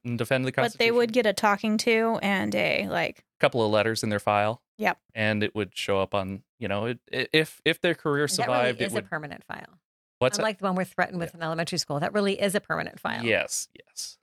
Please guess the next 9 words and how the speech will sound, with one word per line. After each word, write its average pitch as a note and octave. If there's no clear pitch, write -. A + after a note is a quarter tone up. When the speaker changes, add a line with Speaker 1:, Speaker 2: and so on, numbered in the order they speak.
Speaker 1:
So, -
you A2+
know, G#2
they A2
look A#2+
back A2+
about G2+
seven A2
years. G2